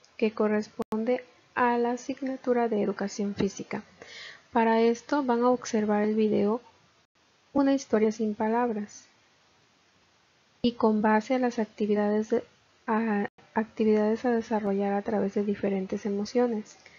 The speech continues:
Algunos movimientos corporales que expresen alguna historia únicamente con movimientos, es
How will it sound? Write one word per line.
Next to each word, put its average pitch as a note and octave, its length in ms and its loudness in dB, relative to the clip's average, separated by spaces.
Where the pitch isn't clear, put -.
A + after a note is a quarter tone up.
Algunos A#3+ 500 2
movimientos G#3+ 540 -2
corporales G#3+ 720 -4
que G3+ 140 -4
expresen A3 640 -2
alguna G#3+ 340 -2
historia A3 540 -2
únicamente A3+ 840 -2
con A3+ 280 2
movimientos, G3+ 600 -2
es G#3 180 -2